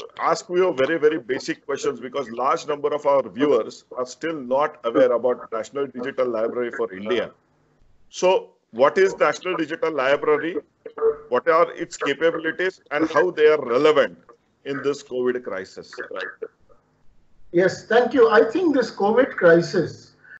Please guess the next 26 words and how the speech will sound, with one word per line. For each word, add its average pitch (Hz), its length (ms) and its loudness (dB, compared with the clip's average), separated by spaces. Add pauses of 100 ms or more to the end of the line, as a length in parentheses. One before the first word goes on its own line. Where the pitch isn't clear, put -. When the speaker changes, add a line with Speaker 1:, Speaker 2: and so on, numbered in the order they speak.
(120)
Speaker 2:
has 214 600 4
shown 196 600 2 (1160)
that 196 440 4
the 202 180 -4
huge 262 580 2
amount 220 440 6
of 226 220 4
efforts - 760 2
that 190 340 4
the 196 140 -4
Ministry 185 460 -2
of 165 160 0
Human 170 320 2
Resource 160 340 0
Development 165 720 4
put 160 180 0
in, 135 260 0 (840)
in 254 380 4
the 226 260 8
digital 247 880 4 (120)
library 208 840 4
and 208 280 4
in 220 160 2
the 214 180 6
digital 208 460 6
initiatives 180 920 -2